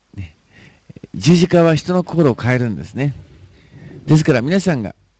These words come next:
神の愛で人に接するときに、それは十字架の愛で人が変わるということですね。えー、十字架の愛で人が変わる。その奇跡を皆さん、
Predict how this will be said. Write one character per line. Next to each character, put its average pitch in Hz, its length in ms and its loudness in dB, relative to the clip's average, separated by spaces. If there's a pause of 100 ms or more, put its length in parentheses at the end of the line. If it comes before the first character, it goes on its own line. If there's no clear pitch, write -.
(180)
神 180 220 0
の 156 80 2
愛 139 140 0
で 113 80 -6
人 139 220 -8
に 139 100 -6
接 139 180 -6
す - 160 -6
る 147 80 -2
と 160 100 0
き 120 160 -4
に、 - 100 -10 (920)
そ 156 140 0
れ 165 60 4
は 156 140 4
十 151 180 -2
字 180 100 -6
架 190 160 2
の 180 120 2
愛 196 160 2
で 139 80 2
人 123 180 -2
が 120 180 0
変 110 160 -4
わ 123 80 2
る 151 100 2
と 208 120 -6
い 160 60 -4
う - 40 -8
こ - 140 -18
と - 100 -20
で - 80 -20
す 107 100 -16
ね。 147 220 0 (1160)
え 64 320 -6 (3000)
ー、 - 40 0
十 127 120 4
字 151 120 2
架 170 140 2
の 160 260 -2
愛 165 220 -2
で - 160 -8
人 - 160 -8
が 113 200 -4
変 113 100 -6
わ 113 120 -2
る。 - 140 -12 (200)
そ - 120 -2
の 156 100 2
奇 - 180 -6
跡 160 200 0
を 143 40 2
皆 160 160 2
さ 135 140 -2
ん、 - 100 -8